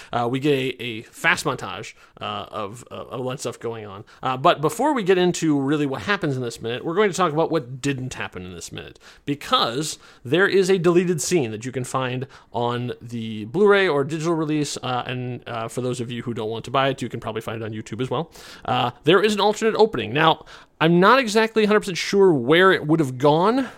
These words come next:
There's no really commentary about where placement is, but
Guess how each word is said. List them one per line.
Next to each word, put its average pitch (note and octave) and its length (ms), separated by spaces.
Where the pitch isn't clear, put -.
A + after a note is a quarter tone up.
There's D3+ 180
no F3+ 140
really F#3 240
commentary F#3 720
about C#3 460
where C#3 320
placement D#3+ 360
is, G3 120
but - 260